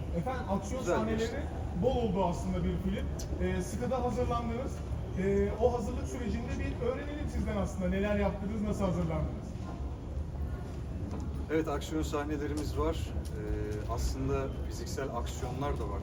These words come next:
Speaker 2: tabii ki ama biraz daha duygusal, daha iç dinamikler, ruhsal taraftan da akan bazı aksiyonlarımız var.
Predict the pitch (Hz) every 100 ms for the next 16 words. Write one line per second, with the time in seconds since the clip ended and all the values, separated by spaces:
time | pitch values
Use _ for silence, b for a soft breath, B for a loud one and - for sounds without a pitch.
0 | - - - 143 135 131 123 117 - 127
1 | 135 131 - - - - - - - -
2 | - - - - 117 - - 135 131 120
3 | - - 113 117 110 - - - - -
4 | - - - - - - - - 123 117
5 | - - 120 - - 123 127 - - 123
6 | - - 127 123 113 113 110 104 - 107
7 | 107 107 - - - - - - - -
8 | - -